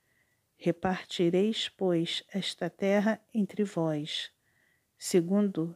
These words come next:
as tribos de Israel. Será, porém, que a, a sortearás para a vossa herança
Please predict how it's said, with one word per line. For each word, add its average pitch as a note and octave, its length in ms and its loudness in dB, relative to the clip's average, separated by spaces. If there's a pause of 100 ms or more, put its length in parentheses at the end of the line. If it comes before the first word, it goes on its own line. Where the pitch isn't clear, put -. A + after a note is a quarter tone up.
(120)
as - 240 -4
tribos A#3+ 500 0
de A#3 120 0
Israel. G#3 760 2 (1160)
Será, F3 400 2
porém, G3 580 2 (640)
que A3 140 4
a, G3 200 2 (480)
a G#3+ 140 2
sortearás G#3+ 1300 0 (580)
para G3+ 220 2
a G3 40 4
vossa G#3 400 0
herança F3 720 0